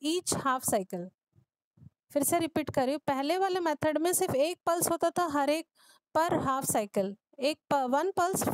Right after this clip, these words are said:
per half cycle। Now we will be generating more than one pulses per half cycle, ठीक है। And उसका जो विड्थ होगा, वो भी सेम होगा, जैसे पहले सेम होता था, हम लोग इस बार भी सेम रखेंगे,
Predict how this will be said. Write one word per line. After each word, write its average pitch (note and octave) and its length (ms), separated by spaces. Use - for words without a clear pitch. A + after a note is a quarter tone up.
per C#4+ 100
half C4+ 240
cycle। C#4+ 320
Now C#4 220
we E4 120
will D#4+ 120
be E4 120
generating C4+ 500
more D4+ 140
than E4 240
one D4+ 280
pulses B3 420
per C#4+ 160
half G#3+ 240
cycle, G3 400
ठीक D4 160
है। D4+ 120
And D4+ 240
उसका D4+ 280
जो D#4+ 140
विड्थ D#4 360
होगा, F4+ 320
वो D#4+ 140
भी F4+ 140
सेम D#4+ 280
होगा, B3+ 220
जैसे C4+ 260
पहले D4+ 340
सेम E4 300
होता D#4 200
था, F4 120
हम D4 220
लोग C#4+ 140
इस C#4 180
बार C4+ 180
भी D#4+ 140
सेम D4 280
रखेंगे, F#3+ 500